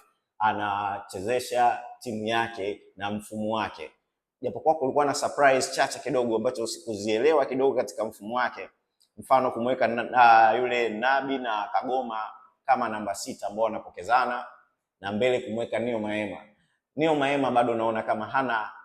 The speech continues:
wakati mzuri sana Simba, bado hajaingia katika mifumo vizuri na hajaanza kupata ile fomu yake. So labda mbeleni anaweza akaja kuwa sawa na kuweza kuisaidia timu yake, ila kwa m-,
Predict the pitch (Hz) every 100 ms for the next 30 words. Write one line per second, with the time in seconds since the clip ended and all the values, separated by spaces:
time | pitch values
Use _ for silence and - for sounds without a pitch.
0 | _ - 110 - 104 110 107 107 127 117
1 | 117 110 98 - 104 90 101 123 110 98
2 | 101 104 110 107 107 95 - - 98 90
3 | - 120 110 107 98 90 87 139 127 110
4 | 90 92 98 98 104 101 98 - 104 92
5 | 98 92 87 85 92 87 - - _ _
6 | _ _ _ - 120 113 135 147 139 131
7 | 135 139 123 117 117 110 110 110 107 120
8 | 117 143 143 - 117 - 107 107 107 95
9 | 95 107 113 98 101 107 90 - 113 117
10 | - 107 104 104